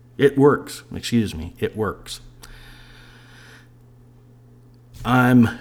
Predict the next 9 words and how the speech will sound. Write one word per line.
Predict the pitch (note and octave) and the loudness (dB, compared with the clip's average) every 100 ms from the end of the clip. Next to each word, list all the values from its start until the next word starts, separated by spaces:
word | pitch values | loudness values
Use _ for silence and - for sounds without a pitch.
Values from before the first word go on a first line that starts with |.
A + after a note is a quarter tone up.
| - - - - - - _ _ _ _ _ - _ _ - | -20 -20 -20 -20 -20 -20 _ _ _ _ _ -20 _ _ -2
an | A#2+ | 2
advocate | A#2 B2+ B2 B2 A2+ | 4 2 0 -2 -4
for | - G#2+ G2+ | -2 -2 -2
a, | G2 G2 - - - - _ - - | -4 -8 -12 -20 -20 -20 _ -20 -12
for | - G#2+ | -4 -2
an | |
aggressive | G2+ G#2+ G2+ F#2+ - | -2 -4 -4 -6 -6
truck | - E2+ - | -8 -8 -10
company. | F#2 - - | -14 -14 -18